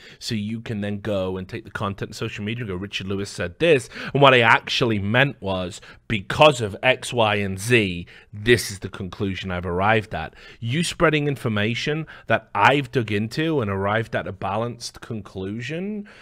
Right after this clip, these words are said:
you, wh-, when, when you present my balanced conclusion without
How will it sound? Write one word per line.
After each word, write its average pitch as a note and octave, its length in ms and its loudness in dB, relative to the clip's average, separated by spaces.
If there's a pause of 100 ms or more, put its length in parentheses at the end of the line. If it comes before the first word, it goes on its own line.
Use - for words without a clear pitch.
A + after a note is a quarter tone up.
(180)
you, A#2 180 -4
wh-, C3 240 2
when, C3+ 320 4
when C3+ 340 4
you B2 340 -2
present E3 420 -4
my D3 100 0
balanced A#2+ 520 -2
conclusion G#2+ 640 -4
without G#2 260 -2